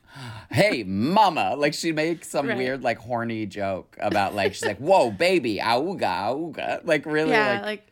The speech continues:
Speaker 2: I remember watching it as a preteen, and that's obviously the salient memory I have <laughs> from that movie.
Speaker 1: Yeah. Yeah, this movie, uh, my favorite line from this movie, and there's many, I think it's actually just a really great script, but my favorite line from this movie is,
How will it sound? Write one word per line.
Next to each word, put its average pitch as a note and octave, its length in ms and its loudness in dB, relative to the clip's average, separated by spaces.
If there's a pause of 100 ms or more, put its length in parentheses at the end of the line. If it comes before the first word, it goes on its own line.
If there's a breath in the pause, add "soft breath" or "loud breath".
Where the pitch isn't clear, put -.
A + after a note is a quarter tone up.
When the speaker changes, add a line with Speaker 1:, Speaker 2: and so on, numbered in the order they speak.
(100)
Speaker 2:
I A#3 100 2
remember B3+ 540 0 (220)
watching G#3+ 380 -10
it G#3 60 -8
as G3+ 160 -8
a G3+ 60 -6
preteen, G3+ 500 -8
and F3+ 140 -10
that's F3+ 180 -12
obviously F3+ 460 -12
the F3 80 -16
salient F3+ 560 -14 (180)
memory G3+ 400 -12
I G#3+ 140 -8
have A#3 320 -8
<laughs> B3 120 -14
from C4+ 180 0
that A#3+ 220 -6 (200)
movie. A3+ 140 -8
Speaker 1:
Yeah. A2 420 2 (400)
Yeah, A2 360 -2
this A#2+ 220 -8
movie, C#3 500 -6
uh, A2+ 380 2 (100)
my B2+ 200 -2
favorite C3 360 -4
line A2 220 -4
from G#2+ 200 -8
this F#2+ 180 -8
movie, F2 540 -6 (360)
and C3 160 2
there's A2 140 0
many, F2+ 340 -2
I F#2+ 60 -6
think G2 160 -6
it's G#2 100 -6
actually F#2 580 -4
just G2+ 240 -8
a G2 60 -4
really F2 240 -4
great D#2 220 -8
script, - 320 -10
but F#2+ 100 -6
my F#2+ 140 -2
favorite A2 300 0
line G2+ 200 0
from G2 140 -6
this F2+ 140 -6
movie F#2 280 -2
is, D#2+ 340 -4